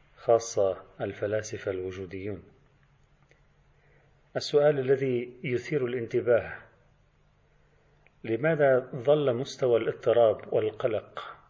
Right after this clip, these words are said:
والحزن والاكتئاب مرتفعا عند البشر،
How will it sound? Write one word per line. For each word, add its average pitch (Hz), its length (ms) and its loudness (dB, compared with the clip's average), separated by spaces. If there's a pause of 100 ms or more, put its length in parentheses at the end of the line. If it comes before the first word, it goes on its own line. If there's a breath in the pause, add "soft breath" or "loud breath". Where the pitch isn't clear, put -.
والحزن 110 500 -6
والاكتئاب 110 720 -2
مرتفعا 107 640 -4
عند 117 200 -4
البشر، 104 460 -2